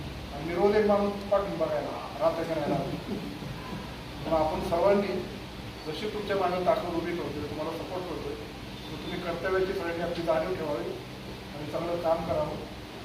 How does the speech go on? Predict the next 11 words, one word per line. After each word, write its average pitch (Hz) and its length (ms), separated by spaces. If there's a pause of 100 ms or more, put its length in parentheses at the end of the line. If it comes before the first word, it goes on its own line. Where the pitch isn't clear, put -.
(240)
अशीच - 220 (120)
मी 165 80
तुम्हाला 160 260 (160)
सर्वांना 160 280 (100)
नम्रतेची 160 400 (720)
विनंती 175 340
करतो. 175 280
तुम्ही 170 180
सर्वजण 165 280
उपस्थित 170 440
राहिला, 160 240